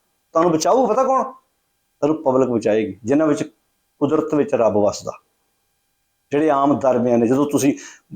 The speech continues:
ਰੋਟੀ ਹੱਕ ਦੀ ਖਾਈਏ ਜੀ, ਭਾਵੇਂ ਬੂਟ ਪਾਲਸ਼ਾਂ ਕਰੀਏ, ਤੁਹਾਨੂੰ ਉਹ ਬੂਟ ਪਾਲਿਸ਼ ਕਰਨ ਵਾਲੇ ਜਿਹੜੇ ਬੰਦੇ ਆ ਨਾ, ਉਹ ਬਚਾਉਣਗੇ ਤੁਹਾਨੂੰ।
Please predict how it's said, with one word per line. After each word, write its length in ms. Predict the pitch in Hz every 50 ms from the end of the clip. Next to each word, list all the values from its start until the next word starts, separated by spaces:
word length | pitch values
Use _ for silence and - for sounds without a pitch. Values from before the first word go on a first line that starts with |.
| 180 190 - _ _ _ _ _ - 302 180 127
ਰੋਟੀ 300 | 147 151 151 156 160 135
ਹੱਕ 280 | 147 156 - - -
ਦੀ 160 | 113 123 156 151
ਖਾਈਏ 360 | - 139 160 175 170 170 151
ਜੀ, 140 | 135 131 127
ਭਾਵੇਂ 300 | - 147 127 123 127 127
ਬੂਟ 300 | 110 117 123 131 120 -
ਪਾਲਸ਼ਾਂ 440 | - - 123 123 120 - - 120
ਕਰੀਏ, 240 | - 131 123 135 156
ਤੁਹਾਨੂੰ 300 | 160 - 175 156 160 185
ਉਹ 220 | 208 220 175 - 135
ਬੂਟ 180 | 151 185 190
ਪਾਲਿਸ਼ 400 | 202 - 185 175 180 185 - 190
ਕਰਨ 220 | - 202 190 175 190
ਵਾਲੇ 220 | 185 190 196 185
ਜਿਹੜੇ 160 | 190 202 214
ਬੰਦੇ 240 | 180 170 160 156 175
ਆ 40 | 185
ਨਾ, 100 | 208 -
ਉਹ 140 | 190 190 165
ਬਚਾਉਣਗੇ 400 | 151 127 127 120 127 123 127 120
ਤੁਹਾਨੂੰ। 240 | 123 113 - -